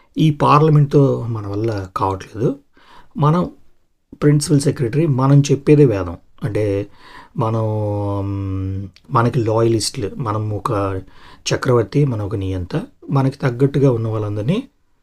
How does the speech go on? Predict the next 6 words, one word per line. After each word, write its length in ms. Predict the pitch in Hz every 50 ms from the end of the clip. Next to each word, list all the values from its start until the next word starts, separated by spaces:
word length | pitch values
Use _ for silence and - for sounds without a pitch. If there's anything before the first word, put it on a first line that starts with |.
| _ _ _ _ _ -
ఒక 180 | - 147 - 156
కాంగ్రెస్ 500 | 143 135 127 123 123 120 120 - - - -
ఆర్ 300 | 120 113 113 107 98 - - - _ _ _ _ _ _ -
అందాం, 280 | 101 92 82 87 92 _ _ _ _ _ _ _ _ _ _ - _ _ _ _ _ _ _ _ _ _ _ -
మిగిలిన 320 | 147 147 151 165 175 175
వాళ్ళందరినీ 500 | 165 151 147 147 143 151 147 170 202 208